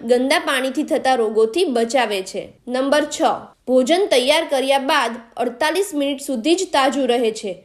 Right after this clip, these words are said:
ત્યારબાદ પોષક તત્વો ઘટી જાય છે. નંબર સાત, ઘઉંનો લોટ પંદર દિવસ, ચણા, જુવાર, બાજરી કે મકાઈનો લોટ સાત દિવસથી વધારે વાસી ખાવો હિતાવહ નથી.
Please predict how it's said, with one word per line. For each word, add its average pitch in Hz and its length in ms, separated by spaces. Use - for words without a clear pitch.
ત્યારબાદ 269 480
પોષક 240 320
તત્વો 254 340
ઘટી 277 400
જાય 226 300
છે. - 260
નંબર 262 320
સાત, - 340
ઘઉંનો 277 380
લોટ 302 220
પંદર 247 340
દિવસ, 302 520
ચણા, 294 580
જુવાર, 269 400
બાજરી 240 500
કે 285 200
મકાઈનો 302 580
લોટ 247 380
સાત 311 280
દિવસથી 262 460
વધારે 240 440
વાસી 226 400
ખાવો 285 360
હિતાવહ 254 500
નથી. 247 520